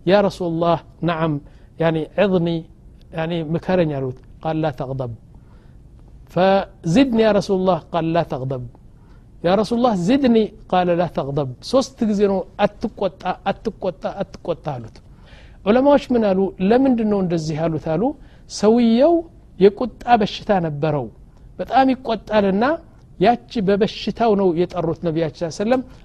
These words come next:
አትቆጣ፣ ሰውነት እንዳትጎዳ ይሉት ነበር ነቢያችን ሰለላሁ ዐለይሂ ወሰለም። طيب، والغضب يأتي،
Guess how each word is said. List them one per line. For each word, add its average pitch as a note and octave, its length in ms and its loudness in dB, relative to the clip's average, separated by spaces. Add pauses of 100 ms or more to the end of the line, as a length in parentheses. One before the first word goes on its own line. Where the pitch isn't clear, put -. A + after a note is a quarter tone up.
(120)
አትቆጣ፣ F#3+ 720 -4 (580)
ሰውነት F#3 440 -2
እንዳትጎዳ D3+ 640 -4 (200)
ይሉት D3+ 280 -4
ነበር C#3+ 300 -6
ነቢያችን C#3 380 -4
ሰለላሁ C3+ 140 -4
ዐለይሂ D#3+ 100 -6
ወሰለም። C3 200 -6 (440)
طيب، F#3+ 240 4
والغضب A3 580 4
يأتي، G#3 440 2